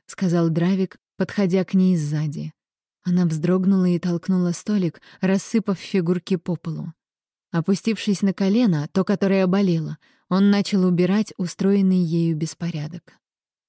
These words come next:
Она присела рядом, поднимая фигурки и ставя их обратно на доску. Взяв одну из тех, что казались простыми, она помедлила.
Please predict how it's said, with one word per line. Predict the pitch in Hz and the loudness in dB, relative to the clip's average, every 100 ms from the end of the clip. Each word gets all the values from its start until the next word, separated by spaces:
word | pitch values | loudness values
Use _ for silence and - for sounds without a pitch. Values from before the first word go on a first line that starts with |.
| _ _ | _ _
Она | 170 202 | 0 0
присела | 190 214 233 208 | 0 0 2 2
рядом, | 202 208 196 196 | 2 2 2 0
поднимая | 202 180 196 202 196 190 | 0 2 2 4 2 0
фигурки | 202 185 247 208 165 151 _ _ - | -2 0 -2 -2 -6 -6 _ _ -4
и | 190 | -2
ставя | - 233 214 | 0 2 4
их | 208 208 | 2 2
обратно | 180 160 185 190 175 | 0 0 0 0 0
на | 165 156 | 0 0
доску. | 147 147 - 165 165 _ _ _ _ - | -4 -8 -12 -12 -14 _ _ _ _ -4
Взяв | 185 240 226 | 0 0 0
одну | 196 208 | 2 4
из | 214 202 | 4 0
тех, | - 226 196 | -2 -2 -2
что | - 190 | -2 -2
казались | 196 185 196 196 - | 0 0 0 0 -2
простыми, | 190 196 - 254 220 196 | -2 -2 -2 2 2 2
она | 185 196 | 0 0
помедлила. | 190 220 220 165 151 156 156 160 | 0 0 2 0 -2 -6 -8 -12